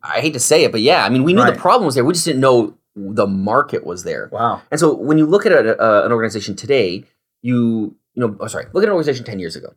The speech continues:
Speaker 2: Sure.
Speaker 1: It was very easy to say, "We have the product team over here,
Speaker 2: Mm-hmm.
Speaker 1: we have the marketing team on the other, over here, we have a sales team over here, we have the operations," like, everything was nice and siloed and it worked.
Speaker 2: Right.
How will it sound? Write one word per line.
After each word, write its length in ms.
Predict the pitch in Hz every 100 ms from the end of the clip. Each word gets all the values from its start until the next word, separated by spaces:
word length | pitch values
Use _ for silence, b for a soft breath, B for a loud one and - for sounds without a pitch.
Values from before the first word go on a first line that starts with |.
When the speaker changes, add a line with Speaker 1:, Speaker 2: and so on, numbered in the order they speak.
| _
Speaker 2:
Sure. 180 | 110 - _ -
Speaker 1:
It 60 | 180
was 100 | 156
very 180 | 185
easy 140 | 156 123
to 60 |
say, 140 | 117 113
"We 100 | 104
have 280 | 104 92 98
the 80 | -
product 300 | - 104 127
team 100 | 190
over 120 | 190
here, 320 | 214 170 156 156
Speaker 2:
Mm-hmm. 80 | 127
Speaker 1:
we 60 |
have 80 | 110
the 80 | 90
marketing 380 | 95 98 - 156
team 140 | 180
on 100 | 180
the 80 | 180
other, 160 | 156 160 123
over 100 | 123
here, 200 | 139 123
we 40 | 117
have 40 |
a 80 | 90
sales 280 | - 123 151
team 80 | 196
over 100 | 185
here, 340 | 165 135 135
we 80 | 131
have 120 | 95
the 140 | 95 98
operations," 460 | 113 - 170 160 165
like, 140 | 117 -
everything 340 | 175 214 220
was 140 | 165
nice 160 | 147 143
and 80 | 117
siloed 440 | - 85 82 -
and 100 | 90
it 40 | -
worked. 200 | 101 92
Speaker 2:
Right. 120 | 85